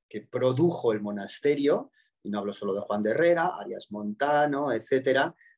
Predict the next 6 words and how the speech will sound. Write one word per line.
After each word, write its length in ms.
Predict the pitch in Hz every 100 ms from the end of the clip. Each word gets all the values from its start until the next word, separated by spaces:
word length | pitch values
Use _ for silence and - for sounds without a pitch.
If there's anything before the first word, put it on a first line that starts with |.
| _
pues 200 | 110 117
eran 260 | 117 131 135
absolutos 880 | 139 - - 151 202 262 139 123
conocedores 760 | - 113 107 120 160 175 - _ _
y 220 | 226 233
herederos 760 | 190 135 147 139 104 - -